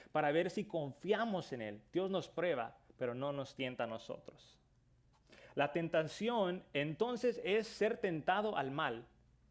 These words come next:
Esta tentación asalta al hombre de, de una parte del exterior. Satanás, mis amados hermanos,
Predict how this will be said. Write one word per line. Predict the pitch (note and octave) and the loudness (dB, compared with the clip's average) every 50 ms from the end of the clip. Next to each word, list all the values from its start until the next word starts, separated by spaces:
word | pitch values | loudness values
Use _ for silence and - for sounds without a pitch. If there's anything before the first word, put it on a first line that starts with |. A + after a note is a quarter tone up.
| _ _ _ _ _ _ - | _ _ _ _ _ _ 0
Esta | - A3+ A#3 A3 C#4 C4 | 2 2 4 4 4 2
tentación | C4+ A#3 A3 G#3 G#3 F3 E3+ - - G#3 G#3 G#3+ A3+ G#3+ G#3 - - - - - | 4 2 0 2 0 -2 -2 -2 0 0 2 0 0 -2 -6 -10 -14 -16 -4 0
asalta | C#3 C#3+ C#3+ - - G#3+ A3 A3+ G#3+ G#3+ | 0 0 2 2 2 2 2 2 2 2
al | F3+ E3+ F3 | 4 4 4
hombre | G#3 A3+ A#3 G#3+ G3 F3+ | 4 4 4 4 4 4
de, | D#3+ D3+ D3 D3 | 6 6 4 4
de | D3+ D#3 D3 | 6 4 4
una | D3 F3 G3 F#3+ F#3 | 4 4 2 0 2
parte | - F#3 F#3 G3 - G3+ | 2 2 2 2 2 2
del | F3+ D#3+ | 2 2
exterior. | G3+ - - - B2+ A2+ C3 D#3 D#3+ C#3+ C#3 | 2 0 0 -2 -2 2 4 4 4 4 4
Satanás, | - - D#3 C#3+ - D3 C#3 D3 F3 A3+ C4+ B3+ A3 F#3+ - - - | 4 2 0 0 2 0 0 0 0 0 0 0 -2 -4 -6 -10 -10
mis | D#3 C#3+ A#2+ | -8 -6 -4
amados | D#3 D#3 D#3+ D#3+ D#3+ D#3+ | -2 0 0 0 0 0
hermanos, | - C#3+ C3+ C#3 C#3+ D3 C#3+ | -2 -2 -2 -2 -2 -2 -4